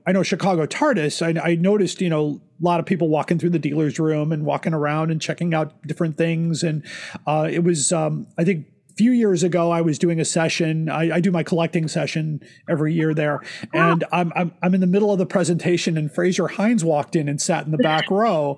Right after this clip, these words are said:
Speaker 1: <laughs> And I was like, "This is great! Oh, let's keep, keep going and, and do this." And it just, uh, it was a lot of fun to, to, to basically interact with people that we see as, you know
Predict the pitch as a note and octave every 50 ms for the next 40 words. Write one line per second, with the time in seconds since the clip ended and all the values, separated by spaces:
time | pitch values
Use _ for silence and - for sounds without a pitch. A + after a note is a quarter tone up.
0 | - - - G3+ - - - F#3 - - - - - B3+ A3 G3 E3+ - G3+ E3+
1 | G#3 G3 F#3 F3+ - - - C4+ B3 A3+ - - - C4 A3 F3 D#3 C#3+ C#3+ -
2 | F#3 G3 A3 G3 D#3+ D3 C#3+ - - - F#3+ G3 G3 F#3+ E3 D3 D3 E3+ F#3+ F#3
3 | - - - G3 D3+ - - A3 G3+ - F#3 F#3+ G#3 F#3 D#3 C#3+ C#3+ D#3 D3 C#3+
4 | - - - - - - - - _ _ _ - - C#3 D3+ D#3 D3 G3 A#3+ B3+
5 | G#3 E3+ C#3+ C#3 C#3 - F3 D3+ D3 D3+ D3+ D#3+ E3+ G3+ F3 - - E3+ - D#3
6 | F3 F3 D#3+ F#3 E3 E3+ F#3+ G#3+ A#3 A3+ G3+ F3 - - F3 E3 E3 D#3+ D3+ D#3
7 | D3 C#3 C3+ - - D#3 C#3+ C#3+ C#3 - - _ _ - - D3 C#3 D#3+ D3+ -
8 | F3 D3+ D3 - - - F#3 F#3+ G#3+ - A3 E3+ - F3+ E3+ E3 D#3 D3+ D3 -
9 | - _ _ _ _ _ _ _ _ - G3+ G#3+ A#3 A3 G3+ F#3+ F3+ - F#3 E3
10 | - - F#3 F3 F3+ F3 D#3 D#3 C#3+ C3 - - - _ _ _ _ - D#3 C3
11 | D3 F3 A3 B3 A#3+ - - A#3+ G#3 F#3 F3 D3+ D3+ D3+ D3 D3 C#3+ C3+ - -
12 | - E3+ D#3+ D3+ C#3+ C#3 B2